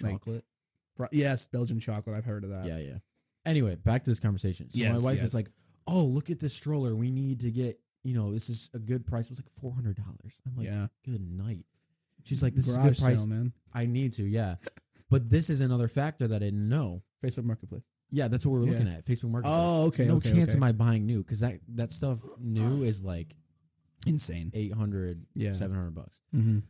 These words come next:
Speaker 2: So she's like, "Look at this." And the expiration date would be after we ha-, you know, after we wouldn't be using it anymore. I'm like,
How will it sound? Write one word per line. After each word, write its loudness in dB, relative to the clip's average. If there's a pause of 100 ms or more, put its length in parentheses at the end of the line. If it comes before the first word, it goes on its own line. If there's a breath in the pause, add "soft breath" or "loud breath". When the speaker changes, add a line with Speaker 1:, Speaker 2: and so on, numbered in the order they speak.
(120)
Speaker 2:
So 0
she's -2
like, -2
"Look -2
at 0
this." -2
And -2
the -4
expiration -2
date 0 (520)
would 0
be 2
after -2
we -2
ha-, -4
you -2
know, -4
after -6
we -2
wouldn't -4
be -6
using -4
it -8
anymore. -10
I'm -6
like, -6